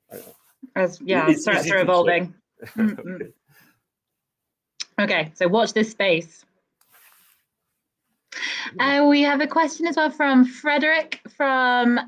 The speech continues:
Speaker 2: Advanced Group, who asks, "Now that more and more socs integrate secure enclaves, is there still a purpose for T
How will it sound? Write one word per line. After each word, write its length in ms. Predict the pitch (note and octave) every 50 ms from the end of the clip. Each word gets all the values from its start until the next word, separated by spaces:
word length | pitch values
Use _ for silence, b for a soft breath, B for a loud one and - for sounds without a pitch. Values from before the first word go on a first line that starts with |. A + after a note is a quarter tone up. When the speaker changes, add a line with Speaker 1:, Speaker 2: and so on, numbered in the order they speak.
| - -
Speaker 2:
Advanced 400 | A#3 A3+ A3+ C4 C4+ C4 B3+ -
Group, 340 | - C#4+ E4 F4 F4 - C4+
who 140 | A#3+ C4+ B3+
asks, 300 | - A#3 A#3+ B3 A#3 - -
"Now 280 | A#3+ B3+ C4 C#4+ D#4 D#4
that 160 | D#4+ - A3
more 240 | B3+ C#4 C#4 C#4 C#4+
and 80 | C4
more 480 | C4 C4+ C4 C4 C4 B3+ B3+ B3+ B3 -
socs 420 | - - - D4 - - - -
integrate 540 | - B3 B3 B3 C4 A#3+ A#3 A3+ - - -
secure 300 | - B3+ - C4+ B3+ B3
enclaves, 580 | - A3 B3 B3+ B3 B3 G#3 G3 F#3+ F#3 F#3+ - -
is 100 | A3 A3
there 140 | C4 C4+ C4
still 160 | C4+ C4+ C4+
a 40 | B3+
purpose 500 | C4 - A#3 A#3 B3+ C#4 - D#4 - _ _
for 80 | - -
T 140 | - C4